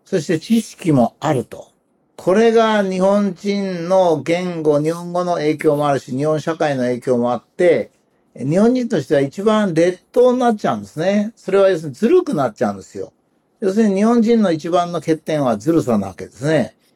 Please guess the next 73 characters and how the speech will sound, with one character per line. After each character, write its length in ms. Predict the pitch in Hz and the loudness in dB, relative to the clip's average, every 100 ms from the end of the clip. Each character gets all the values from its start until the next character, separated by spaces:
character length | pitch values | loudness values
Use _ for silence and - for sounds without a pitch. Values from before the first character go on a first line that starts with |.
| _ _ | _ _
え 200 | 123 131 | -4 -2
ー、 20 | |
全 420 | 120 160 180 190 185 | 0 0 2 2 0
員 300 | 180 170 - _ _ _ _ | -4 -8 -18 _ _ _ _
一 380 | 165 139 _ 156 | -4 -4 _ 0
致、 260 | 156 123 - _ _ _ _ | 2 2 -4 _ _ _ _
全 340 | 110 147 170 | -8 -4 -2
員 100 | 175 | -4
集 240 | 147 175 160 | -6 0 2
合 240 | 151 151 | 2 2
で 420 | 165 175 151 113 | 2 2 2 0
全 360 | 104 139 156 160 | -2 0 2 0
員 140 | 160 | -2
平 220 | 139 151 147 | 0 0 2
等 280 | 143 143 | 2 0
で、 420 | 143 190 143 95 - _ _ _ _ | 2 2 2 -2 -10 _ _ _ _
え 140 | 117 | -8
ー、 40 | 117 | -2
も 120 | 151 | -2
ち 60 | 175 | 0
ろ 120 | 165 | 0
ん 40 | |
男 220 | 147 160 | 0 0
女 140 | 151 139 | 0 -2
も 120 | 123 | -2
平 220 | 135 139 | 0 0
等 260 | 131 135 135 | 2 0 2
で、 420 | 165 156 101 - _ _ _ _ - | 2 2 2 -4 _ _ _ _ -10
え 360 | 147 147 147 | -4 -2 -2
ー、 20 | 143 | -2
そ 120 | 165 | -4
し 120 | - | -2
て 420 | 190 180 170 165 156 | 0 4 4 4 2
誠 120 | 180 | 2
意 240 | 180 175 139 | 2 2 2
が 160 | 135 | 0
溢 160 | - 139 | -2 0
れ 120 | 143 | 0
る 140 | 110 | 0
と。 300 | 95 92 - _ _ _ _ | -6 -12 -12 _ _ _ _
そ 220 | - 196 | 0 2
う 40 | |
い 40 | 202 | 4
う 20 | |
ふ 80 | 202 | 4
う 60 | |
に 140 | 175 156 | 2 -2
い 200 | 170 226 | -2 -2
い 80 | 214 | 0
と 100 | 185 | 0
こ 120 | 156 | 2
ろ 80 | 143 | 2
が 140 | 135 | 0
あ 40 | 160 | 0
る 120 | 151 | 0
ん 40 | |
で 100 | 123 104 | -2 -6
す 80 | |
け 60 | 120 | -4
ど、 120 | 113 | 0
悪 200 | 147 202 | 2 2
い 60 | 240 | 0
と 140 | 190 | -2
こ 80 | 170 | 2
ろ 80 | 196 | 2
は 120 | 151 | 2
ず 180 | 110 147 | 0 0
る 120 | 160 | 0
さ 180 | 143 117 | 0 -4
だ 160 | 107 104 | -4 -2
け 100 | 107 | -2
だ 140 | 101 | -4
と。 140 | - | -10